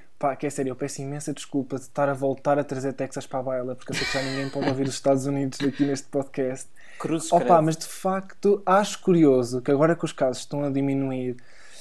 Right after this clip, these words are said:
Speaker 1: nos Estados Unidos, um Estado republicano decida dizer às pessoas, "Malta, tirem as máscaras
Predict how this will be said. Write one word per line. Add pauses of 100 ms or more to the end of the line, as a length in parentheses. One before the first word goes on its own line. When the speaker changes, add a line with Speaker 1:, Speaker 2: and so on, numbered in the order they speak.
(140)
Speaker 1:
nos
Estados
Unidos,
um
Estado
republicano (320)
decida
dizer
às
pessoas,
"Malta, (160)
tirem
as
máscaras